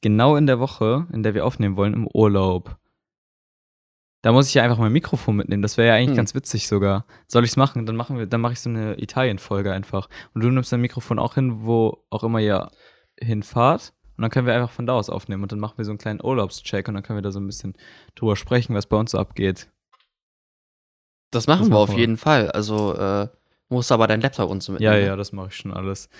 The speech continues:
Speaker 1: Das mach ich schon.
Speaker 2: Ja, alles klar.
Speaker 1: Zur Not könnte ich auch mit dem Handy aufnehmen. Das überlege ich mir dann mal. Ja, ansonsten,
Speaker 2: Mhm.
Speaker 1: ja, bald sind Sommerferien. Äh, jetzt hat auch der niedersächsische Ministerpräsident grad so eine Ankündigung gemacht, dass nach den Sommerferien wieder ganz locker losgelegt wird. Erstmal keine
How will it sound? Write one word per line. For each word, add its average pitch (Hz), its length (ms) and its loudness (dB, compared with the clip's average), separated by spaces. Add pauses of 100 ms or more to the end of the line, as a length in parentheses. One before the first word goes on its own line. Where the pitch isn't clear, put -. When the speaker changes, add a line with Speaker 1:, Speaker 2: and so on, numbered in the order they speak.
(200)
Speaker 1:
Das 110 260 0
mach 107 180 -2
ich 107 140 -8
schon. 240 120 0
Speaker 2:
Ja, 104 120 0
alles - 200 -10
klar. 139 120 -8
Speaker 1:
Zur 117 140 -8
Not 120 100 -8
könnte 127 180 -2
ich 117 80 2
auch 104 80 -2
mit 107 100 0
dem 98 60 -2
Handy 104 240 0
aufnehmen. 92 340 -2
Das - 240 -6
überlege 98 340 2
ich 101 120 -8
mir - 80 -18
dann 101 180 0
mal. 101 220 0 (420)
Ja, 110 320 2 (500)
ansonsten, 110 680 -6 (260)
Speaker 2:
Mhm. 131 220 -4 (400)
Speaker 1:
ja, 104 180 -2
bald 98 260 -2
sind 107 120 -6
Sommerferien. 104 640 -4 (360)
Äh, 101 240 0
jetzt 104 180 -2
hat 117 180 0
auch 107 220 2
der 107 160 0
niedersächsische 107 600 0
Ministerpräsident 107 680 -2
grad 98 160 0
so - 100 -10
eine 92 60 -4
Ankündigung 107 420 -4
gemacht, 107 280 -6 (320)
dass 104 180 -4
nach 104 200 0
den 110 140 -4
Sommerferien 104 460 2
wieder 98 140 0
ganz 101 260 -4
locker 104 240 -2
losgelegt 107 540 -2
wird. 113 120 2
Erstmal 98 220 -8
keine 98 240 -2